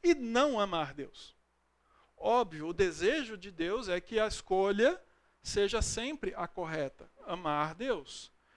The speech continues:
Mas o homem fez uma escolha quando ele toma do fruto do bem e do mal e consome do fruto,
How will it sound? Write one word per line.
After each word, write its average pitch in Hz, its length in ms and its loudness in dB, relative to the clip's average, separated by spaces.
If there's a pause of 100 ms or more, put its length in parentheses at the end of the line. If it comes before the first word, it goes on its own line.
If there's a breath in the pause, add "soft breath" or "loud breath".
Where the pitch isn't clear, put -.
(200 soft breath)
Mas 214 640 0
o 190 100 -8
homem 196 280 0
fez 208 360 -2
uma 180 140 -18
escolha 170 640 -4 (480 soft breath)
quando 165 280 -6
ele 165 140 -4
toma 175 440 -4
do 160 60 -8
fruto 165 360 -10
do 160 40 -12
bem 165 120 -6
e 170 40 -8
do 196 100 -8
mal 190 300 -2
e 220 40 -10
consome 180 680 -6
do 165 80 -10
fruto, 208 640 -8